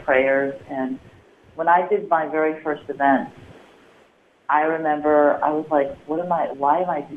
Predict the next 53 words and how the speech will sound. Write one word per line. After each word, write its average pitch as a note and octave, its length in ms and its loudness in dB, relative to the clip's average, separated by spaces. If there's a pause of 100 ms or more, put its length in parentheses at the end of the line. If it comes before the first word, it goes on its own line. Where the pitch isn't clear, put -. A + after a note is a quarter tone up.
(100)
what D3 220 0
am D3 80 -2
I, C#3+ 120 2 (180)
what C#3+ 120 0
is C#3+ 100 -4
this D3 100 -6 (160)
event - 320 -2
supposed - 300 -6
to - 60 -20
be?" D#3 460 -6
You B2 80 -14
know, A#2+ 180 -4
and B2+ 100 -2
I, C3 240 0
I C3 200 2
went C#3+ 300 -2
to D3 80 -4
a - 60 -10 (100)
friend D3 200 -2
of D3 80 -4
mine C3 280 2
who C3+ 140 -4
was C3 180 -8
my B2+ 340 0 (600)
faith, D#3 320 0 (580)
got, - 320 -4
you E3 60 -14
know, C#3 120 -12
leader, F3 380 2
and F3 240 2
she E3+ 120 -6
just D#3+ 180 -8
said, D#3 160 -2
"Jennifer, E3 380 2
you D#3 160 -2
need D#3 260 -6
to D3+ 60 -12
labor C#3+ 360 2
to - 140 -10 (120)
rest. - 280 -4 (840)
You D#3+ 80 6
need D#3 260 2
to D#3 60 -4
let - 200 -2
go, E3 400 0
right? D3+ 280 2
You D#3+ 80 -6
need E3 180 -8
to F3 60 -4
let - 200 -4
God D#3 300 4 (100)
help E3+ 260 -2
you." B2 280 -2